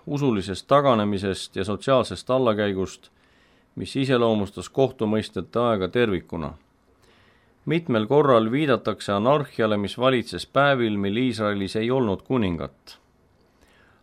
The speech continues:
Ajaloolises mõttes on neis peatükkides tegu lisadega,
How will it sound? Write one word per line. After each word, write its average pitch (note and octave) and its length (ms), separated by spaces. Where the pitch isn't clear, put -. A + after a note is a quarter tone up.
Ajaloolises G#2+ 840
mõttes A2 400
on F#2+ 160
neis C3 200
peatükkides A2+ 840
tegu A#2 280
lisadega, G2 640